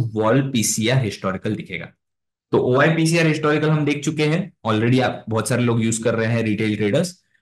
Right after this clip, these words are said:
but volume P C R not a lot of people are using। Volume पीसीआर बहुत से traders use नहीं कर रहे हैं,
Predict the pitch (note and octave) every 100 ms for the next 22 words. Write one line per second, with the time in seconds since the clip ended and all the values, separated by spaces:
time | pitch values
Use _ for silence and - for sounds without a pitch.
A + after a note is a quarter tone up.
0 | - A#2 A#2+ A2+ C3+ F#3 A3 G3 F#3 F3+
1 | F3+ D#3 F3+ B2 A2+ A2+ B2 A#2+ G#2 A2
2 | - - F#2 G2 E3 D3+ G2 F2+ E2 _
3 | _ _ _ _ _ _ _ _ _ -
4 | G#2 A2 D3 C#3+ C3+ C#3+ C#3+ D#3+ - _
5 | _ - A2+ A#2 A#2+ C3 A2 A#2 A2+ A2
6 | G#2+ G#2+ G2+ G2+ F#2 A2 A#2 A#2 A2 A2+
7 | A2 D3+ -